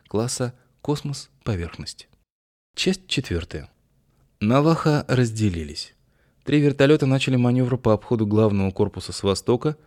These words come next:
четыре во главе с командирским с запада. До расчетного момента оставалось пятьдесят секунд.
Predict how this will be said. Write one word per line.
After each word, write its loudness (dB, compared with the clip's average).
четыре 2
во 2
главе 4
с -6
командирским 0
с -2
запада. -8
До 4
расчетного 2
момента 2
оставалось 0
пятьдесят -2
секунд. -10